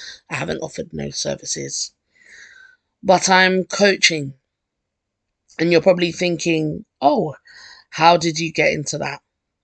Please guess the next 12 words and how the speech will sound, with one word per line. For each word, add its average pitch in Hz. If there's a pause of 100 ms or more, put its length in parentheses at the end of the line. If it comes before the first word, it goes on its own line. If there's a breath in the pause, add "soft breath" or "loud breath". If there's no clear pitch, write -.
Listen, 165 (580 loud breath)
I've 160
got -
to 180
learn 160
that 143 (840)
your 170
life 165
experiences 156 (240)
will -
shape -
you 135